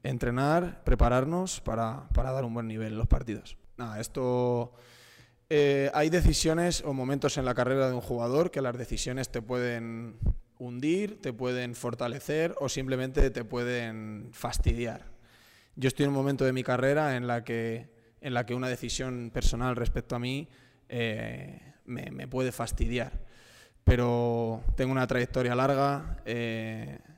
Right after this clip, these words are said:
y, y como he dicho antes, nada, nada me va, ningún tipo de decisión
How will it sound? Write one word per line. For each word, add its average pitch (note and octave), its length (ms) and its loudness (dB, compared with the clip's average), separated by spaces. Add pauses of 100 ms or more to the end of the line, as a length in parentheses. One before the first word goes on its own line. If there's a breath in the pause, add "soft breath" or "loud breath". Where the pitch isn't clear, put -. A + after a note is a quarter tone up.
(220)
y, C3+ 420 -6
y B2+ 40 -2
como C3 220 0
he C#3+ 40 4
dicho C#3 240 2
antes, C#3 480 2 (140)
nada, C#3+ 680 4
nada C#3 360 4
me C3 120 0
va, B2 240 2
ningún B2 320 -4
tipo C3 240 2
de B2+ 80 4
decisión C3+ 580 0